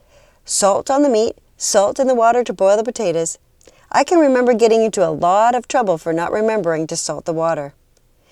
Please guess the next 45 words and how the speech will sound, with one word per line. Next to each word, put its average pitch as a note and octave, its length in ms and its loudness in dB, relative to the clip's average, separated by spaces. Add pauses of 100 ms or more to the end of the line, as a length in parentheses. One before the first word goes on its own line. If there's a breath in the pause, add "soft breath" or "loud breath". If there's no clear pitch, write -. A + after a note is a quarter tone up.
(260 soft breath)
Today C4 320 4
we C#4+ 120 -2
salt G3+ 320 0
very G#3+ 260 0
little G3 320 2
of D3+ 100 -6
our D3+ 120 -4
food. D3 360 -8 (560 soft breath)
I A3+ 140 0
have A#3+ 140 2
even A#3+ 420 0
given A3+ 280 2
it G#3+ 120 0
up G#3+ 200 0
on E3 140 -2
my D#3 140 -4
most D#3+ 320 -6
favorite C4 460 2
of C4 100 -2
foods, G3+ 500 -2 (160)
corn E3+ 260 -4
on F3 60 -4
the F#3 80 -6
cob. D#3 420 -10 (960 soft breath)
However, A#3 480 2
there G#3+ 160 0
is C#4+ 220 2
salt D4+ 400 2
in G#3+ 180 -2
most G#3+ 220 -2
of G3 140 -4
all A3 200 4
of C4 60 -2
the D4 80 0
foods G#3 320 0
that - 120 -4
we B3 100 0
buy, D3+ 420 -4
and F#3 120 -4
in F#3+ 220 -4
most A3+ 380 -2
cases, F3 420 -6
way F#3+ 360 0
too E3 220 -6
much. D3+ 400 -10